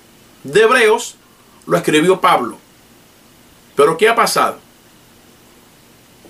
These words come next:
Estudios actualizados, estudios bíblicos, se ha descubierto,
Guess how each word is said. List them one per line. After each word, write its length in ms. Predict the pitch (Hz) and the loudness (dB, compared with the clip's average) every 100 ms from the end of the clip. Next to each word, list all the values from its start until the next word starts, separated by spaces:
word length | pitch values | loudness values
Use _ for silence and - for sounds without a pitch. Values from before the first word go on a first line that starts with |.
| - - | -20 -8
Estudios 1080 | 139 - - 190 240 254 262 285 - - - _ - - - - - - - _ _ - | -8 -8 0 2 2 2 2 2 0 -8 -14 _ -20 -20 -20 -20 -20 -20 -20 _ _ -4
actualizados, 1000 | 147 - 180 185 175 196 226 226 226 214 - - _ _ | -4 -2 -2 -2 0 0 2 4 2 0 -6 -20 _ _
estudios 440 | 135 139 190 185 175 | -8 -6 -2 0 0
bíblicos, 540 | 196 208 214 214 208 208 - - - - - - - - _ _ - _ - _ _ - | -2 -2 -4 -2 -4 -4 -18 -20 -20 -20 -20 -20 -20 -20 _ _ -20 _ -20 _ _ -6
se 360 | - - 196 | -2 2 2
ha 60 | 226 | 2
descubierto, 880 | 254 - 254 247 254 214 - 175 | -2 -4 -4 -2 -2 -4 -6 -8